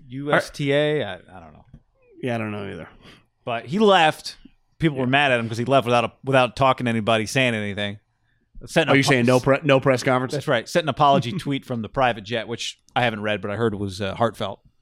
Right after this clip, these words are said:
Speaker 2: He really sent a p-, from the private jet?
Speaker 1: A tweet,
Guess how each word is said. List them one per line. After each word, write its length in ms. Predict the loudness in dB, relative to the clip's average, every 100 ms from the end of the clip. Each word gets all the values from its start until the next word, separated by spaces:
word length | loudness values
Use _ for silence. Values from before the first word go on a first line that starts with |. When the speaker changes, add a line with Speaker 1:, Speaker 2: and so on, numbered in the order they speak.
| _ _ _
Speaker 2:
He 200 | -2 2
really 360 | 4 6 6 4
sent 260 | 4 2 2
a 60 |
p-, 220 | 0 -12 -20 -8
from 200 | -2 -2
the 80 | 0
private 260 | 0 0
jet? 220 | 0 0 -2 _ _
Speaker 1:
A 60 | -14
tweet, 380 | -6 -4 -4